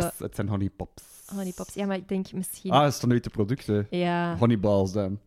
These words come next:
Speaker 1: Ah, dan Aldi kan perfect honeyballs
Speaker 2: Ja,
Speaker 1: zijn.
Speaker 2: honeyballs.
Speaker 1: Maar zo, hetgeen dat altijd bij ons overbleef, dat was dan het gewone pakje cornflakes dat erbij zat en
Speaker 2: Mhm.
Speaker 1: de frosted flakes.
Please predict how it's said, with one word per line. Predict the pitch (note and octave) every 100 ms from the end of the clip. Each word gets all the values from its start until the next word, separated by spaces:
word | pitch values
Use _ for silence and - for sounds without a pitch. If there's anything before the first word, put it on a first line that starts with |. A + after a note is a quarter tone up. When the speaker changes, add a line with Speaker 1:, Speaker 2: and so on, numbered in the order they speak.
| -
Speaker 1:
Ah, | F#3 F3
dan | F#3 F#3
Aldi | G3 G3+ G3
kan | A3+ F#3 F#3
perfect | - F#3+ - -
honeyballs | F#3+ F#3 F3+ E3 F3 F3
Speaker 2:
Ja, | -
Speaker 1:
zijn. | A#2
Speaker 2:
honeyballs. | B2+ B2 A2+ A2 A2 G#2+ G#2+ G#2+ G#2+ - _ _ _
Speaker 1:
Maar | - A3 A3
zo, | G#3+
hetgeen | - - A3+
dat | G3
altijd | - B3 F4
bij | G#3 F3+
ons | A#3+ - -
overbleef, | F#3 A#3+ F#4 D4+ C#4 E4 A4 - - -
dat | G3
was | F#3
dan | F#3 E3+ - -
het | F3+ -
gewone | F3+ D#3+ E3+ F#3+ A#3+ C4 -
pakje | C#4+ - -
cornflakes | - C4+ C#4 C4 C4+ -
dat | C4+
erbij | - A#3+
zat | A#3+ B3+ -
en | A2 C4
Speaker 2:
Mhm. | G#2+
Speaker 1:
de | A#2
frosted | - F#3+ - F3 -
flakes. | - F3 - -